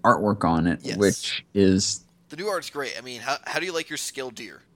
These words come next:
Speaker 1: Dude, and the, and the artist of it, and the artist of it's really, is a hoot. He's really cool to hang, he's
Speaker 2: Yeah.
Speaker 1: a really cool guy.
Speaker 2: Oh, yeah.
Speaker 1: He was one of the, he was one of the artists I actually got to hang out with when I was in Minneapolis. So that was
Speaker 2: Yeah.
Speaker 1: pretty cool.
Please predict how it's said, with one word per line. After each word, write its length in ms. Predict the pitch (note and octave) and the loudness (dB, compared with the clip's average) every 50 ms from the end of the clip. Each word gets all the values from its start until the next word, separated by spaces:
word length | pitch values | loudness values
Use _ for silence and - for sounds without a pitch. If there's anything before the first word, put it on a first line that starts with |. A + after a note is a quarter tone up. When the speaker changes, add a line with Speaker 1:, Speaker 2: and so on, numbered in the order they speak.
| _ - - B2+ - - - _ _ _ _ _ _ | _ -14 -12 -12 -12 -14 -18 _ _ _ _ _ _
Speaker 1:
Dude, 300 | - B2+ A2+ F2+ - - - | 6 6 8 6 4 2 4
and 140 | B2+ D3 F3 | 6 8 8
the, 100 | - - - | 8 8 8
and 140 | G#2+ A2+ A#2 | 8 8 8
the 80 | - | 8
artist 340 | - G2+ C3+ E3+ - - - | 8 8 8 8 8 8 8
of 140 | A2 G2+ F#2 | 6 6 6
it, 80 | - - | 4 2
and 100 | A#2 A#2 | 2 2
the 80 | A2+ - | 4 6
artist 300 | B2 D3+ D#3+ C#3 - - | 6 6 6 6 4 4
of 100 | G2 F2 | 4 4
it's 140 | E2 - | 2 -2
really, 260 | F#2+ F#2+ F#2+ F#2+ - - - | -2 0 2 2 2 0 0
is 160 | F2 F2+ F2 | -2 -2 -2
a 60 | F2+ G#2 | -2 -4
hoot. 360 | G#2 - - G#2 G2+ E2+ - | 0 4 6 8 8 8 8
He's 200 | G#2 G#2 G2+ F#2+ | 6 4 4 4
really 220 | G2+ G2 F2+ F#2 | 6 6 6 6
cool 160 | - - F#2 | 4 4 4
to 60 | F#2 F#2 | 6 6
hang, 200 | F2+ E2+ D2 - - | 6 6 4 2 2
he's 160 | G2 G2+ - | 2 2 4
Speaker 2:
Yeah. 40 | C#3+ | 4
Speaker 1:
a 40 | G2+ | 4
really 120 | F2+ E2+ - | 4 4 2
cool 80 | - E2 | 2 4
guy. 260 | F#2 F2 F2 D#2+ - F#2 - - - _ - - - - - | 6 8 8 6 6 2 -2 -12 -20 _ -20 -20 -20 -20 -18
Speaker 2:
Oh, 40 | - | -12
yeah. 160 | - - - | -4 0 0
Speaker 1:
He 60 | A2 | 0
was 100 | G2+ F#2+ A2 | 0 0 0
one 80 | G#2+ | 0
of 40 | G2+ | 4
the, 60 | F#2+ | 8
he 60 | A#2 | 10
was 120 | C3+ B2+ A#2 | 10 10 10
one 80 | C3 | 8
of 40 | B2 A#2 | 8 8
the 40 | |
artists 220 | G#2 G#2 G2+ - G2 | 8 8 8 8 6
I 60 | G2 | 6
actually 180 | F2+ - - F#2 | 6 4 2 2
got 80 | E2+ | 2
to 80 | - F#2 | 2 4
hang 140 | F2 F#2+ F2+ | 6 6 6
out 140 | F2 C#2+ D#2+ | 8 8 8
with 280 | F2+ E2+ - - - | 6 6 6 2 -2
when 120 | - F2+ F2+ | 0 2 2
I 40 | E2 | 2
was 120 | E2 - | 2 2
in 80 | F2 C2+ | 2 2
Minneapolis. 500 | C2+ C#2 D#2+ A#1+ - - - G#1 - - | 2 2 2 0 0 -2 -4 -4 -4 -4
So 160 | - - - | -4 -4 -2
that 60 | - | -4
was 80 | - - | -4 -4
Speaker 2:
Yeah. 40 | |
Speaker 1:
pretty 140 | - - - | -4 -6 -4
cool. 160 | - - - | -2 -4 -4